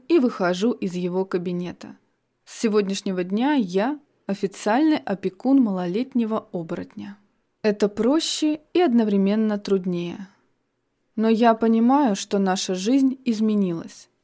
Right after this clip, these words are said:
круто развернулась. Теперь нельзя быть глупой и самоуверенной. Нужно продумывать каждый шаг, прежде чем действовать. Возвращаюсь в наш офис.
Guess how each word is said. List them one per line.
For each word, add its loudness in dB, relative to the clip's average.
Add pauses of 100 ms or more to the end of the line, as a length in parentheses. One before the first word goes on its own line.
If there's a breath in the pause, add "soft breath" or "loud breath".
(120)
круто 4
развернулась. 2 (200)
Теперь 4
нельзя 4
быть 2
глупой -2
и -2
самоуверенной. -2 (360)
Нужно 2
продумывать 2
каждый 2
шаг, -6
прежде 0
чем -2
действовать. -8 (880)
Возвращаюсь 2
в 2
наш 0
офис. -8